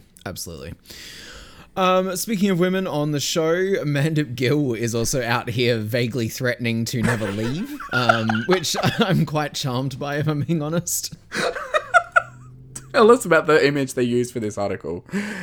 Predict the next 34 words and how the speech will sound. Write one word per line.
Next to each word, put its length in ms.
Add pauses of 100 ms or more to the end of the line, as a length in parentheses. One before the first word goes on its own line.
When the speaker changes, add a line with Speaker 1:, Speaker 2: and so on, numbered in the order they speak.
(1400)
Speaker 1:
Yeah, 260
she's 280
just 180
kind 160
of 60
like, 200
she's 220
kind 160
of 80
looking 260
back 240
over 260
her 100
shoulder. 500
She's 240
looking 220
very 280
determined. 840 (280)
Uh, 80 (380)
I, 120
I'm, 220
I'm 200
very 200
here 160
for 180
it. 80
Basically, 680
um, 680 (120)
oh, 180 (100)
thank 260
you, 80
Radio 300
Times, 440
for 560